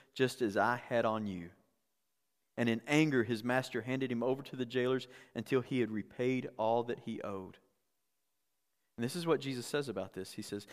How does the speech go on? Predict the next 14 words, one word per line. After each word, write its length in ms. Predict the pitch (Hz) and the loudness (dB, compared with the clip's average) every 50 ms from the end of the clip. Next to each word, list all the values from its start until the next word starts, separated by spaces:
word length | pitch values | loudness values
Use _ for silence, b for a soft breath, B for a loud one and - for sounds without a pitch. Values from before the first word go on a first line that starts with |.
| B B B | B B B
"This 180 | B 135 139 - | B -2 -2 -2
is 120 | 156 - | -4 -2
how 120 | - 151 127 | 0 0 0
your 180 | 127 120 113 | 0 0 -2
heavenly 380 | 110 - 147 143 139 135 127 117 | -2 -2 -4 -4 -2 -2 -4 -4
Father 360 | - - 117 135 135 131 123 | -2 -2 -2 -2 -2 -2 -2
will 120 | 110 110 | -4 -6
treat 320 | 107 - - - 127 120 - | -8 -8 -6 -6 -6 -6 -6
each 240 | - - 139 - - | -6 -6 -6 -6 -6
of 120 | 120 113 | -8 -6
you 240 | 127 151 160 147 135 - B B B B | -4 -4 -2 -2 -2 -4 B B B B
until 340 | B 113 - - - 123 107 | B -8 -6 -4 -2 -2 0
you 420 | 104 95 101 123 156 165 151 139 120 | -2 -4 -4 -4 -2 -2 0 -2 -2
forgive 600 | - - 120 110 117 120 120 110 104 101 98 | -4 -6 -10 -8 -4 -2 0 0 0 0 -2